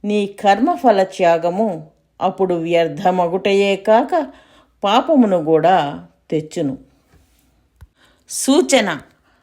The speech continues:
ఆధ్యాత్మిక జ్ఞాన ప్రచారము చేయడము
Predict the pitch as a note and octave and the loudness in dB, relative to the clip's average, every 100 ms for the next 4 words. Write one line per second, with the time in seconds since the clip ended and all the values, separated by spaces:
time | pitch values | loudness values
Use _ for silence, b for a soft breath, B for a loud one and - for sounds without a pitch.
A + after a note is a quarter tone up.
0 | _ - F#3+ A3 G#3+ E3+ - C4+ G4 - | _ -4 2 4 2 0 2 2 2 0
1 | D4+ C#4 B3+ G#3 G3+ B3 C#4+ E4+ - B3 | 0 2 0 0 0 2 2 0 0 -2
2 | A#3 A#3 A3 A3 G#3 G3+ G#3+ A3+ A3 G#3+ | 0 2 2 0 -4 -4 -2 -2 0 0
3 | A3 B3+ F#3 E3+ | 2 2 0 -6